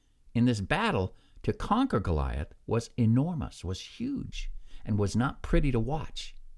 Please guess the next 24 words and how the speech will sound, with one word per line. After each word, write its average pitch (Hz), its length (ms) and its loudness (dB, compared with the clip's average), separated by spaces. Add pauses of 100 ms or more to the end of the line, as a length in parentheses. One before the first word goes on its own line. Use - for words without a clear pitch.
(3500)
Jordan 160 300 2
Peterson, 107 640 -2 (420)
he's 104 260 2
a 85 200 2
philosopher 90 720 0
out 85 200 -2
of 82 120 -8
Canada. 82 420 -4 (1400)
He 143 680 2
has 113 440 2
a 104 60 2
bunch 113 260 0
of 95 80 -4
quotes 87 400 -2
I'm 80 160 -2
gonna 82 160 -2
share 80 200 -4
with 76 120 -4
you 73 80 -4
here 80 120 -2
in 80 80 -2
a 76 40 -6
second. - 340 -6 (1600)
Um, 139 360 4